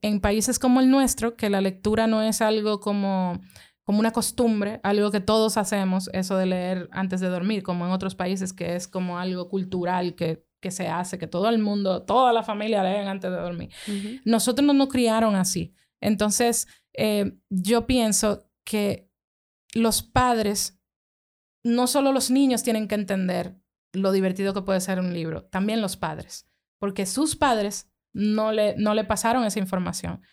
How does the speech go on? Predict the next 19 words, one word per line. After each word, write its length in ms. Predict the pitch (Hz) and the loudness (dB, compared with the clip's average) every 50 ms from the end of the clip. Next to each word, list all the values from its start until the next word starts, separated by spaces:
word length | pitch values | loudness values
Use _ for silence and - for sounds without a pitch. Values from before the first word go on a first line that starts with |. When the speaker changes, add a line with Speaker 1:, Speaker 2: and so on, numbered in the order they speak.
| _ _ _ _ | _ _ _ _
Speaker 1:
Lo 140 | - 196 202 | -2 -2 0
que 80 | - 214 | 0 0
ocurre 360 | 208 208 - 240 247 269 277 | 0 2 2 2 4 4 4
ahora 440 | 262 254 269 269 269 262 254 254 247 | 4 6 6 6 6 4 4 4 4
es 220 | 247 247 247 - | 2 2 0 -2
que 120 | - 240 220 | -2 -2 -2
los 160 | 214 196 - | -2 -2 -2
padres 320 | - 214 208 220 240 240 190 | 0 0 0 2 0 0 2
jóvenes, 560 | 196 233 240 247 240 226 220 233 254 - - - - - - _ _ - | 2 2 4 4 2 2 0 -2 -4 -6 -10 -16 -20 -20 -20 _ _ -4
eh, 160 | 196 202 196 | -2 -2 0
te 100 | 196 202 | 0 0
estoy 140 | 196 202 196 | 0 2 2
hablando 400 | 196 202 208 214 220 226 226 233 | 2 2 2 2 2 4 4 4
de 240 | 226 220 214 208 202 | 4 2 0 0 -2
que 120 | - 196 | -6 -8
quizá 720 | 190 - 202 - - 208 196 196 202 202 208 202 196 190 - - - - - - - - - - - 180 - - | -6 -4 -4 -2 0 0 0 2 2 2 2 0 0 -2 -6 -14 -18 -20 -20 -18 -20 -20 -16 -14 -14 -14 -12 -8
cinco 320 | - - 240 220 196 202 202 | -4 -2 -2 -2 0 0 0
años 220 | 196 196 196 185 | 0 0 -2 -2
para 80 | 190 | -4